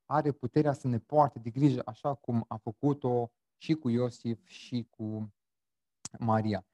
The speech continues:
Aceea când Dumnezeu are de îndeplinit în noi sau prin noi sau prin biserica noastră o anumită lucrare, acea lucrare se va îndeplini indiferent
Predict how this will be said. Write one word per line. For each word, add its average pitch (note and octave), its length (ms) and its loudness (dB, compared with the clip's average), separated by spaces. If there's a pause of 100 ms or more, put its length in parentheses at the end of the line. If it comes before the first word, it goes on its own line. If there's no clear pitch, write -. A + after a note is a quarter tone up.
(120)
Aceea C3 240 0
când C3+ 180 4
Dumnezeu B2+ 480 0
are C#3 300 -2
de A#2 420 -2
îndeplinit C#3 720 2 (340)
în F3 180 4
noi B2+ 260 2
sau A2 260 -8
prin F3 220 2
noi A#2+ 220 0
sau G#2 140 -14
prin A2+ 180 -4
biserica C#3 400 0
noastră A2 340 -8 (160)
o A#2 100 4
anumită C#3 440 2
lucrare, D#3 680 0 (280)
acea A#2+ 280 2
lucrare E3 440 2
se - 280 2
va E3+ 120 2
îndeplini C3+ 580 -2 (120)
indiferent D3 720 0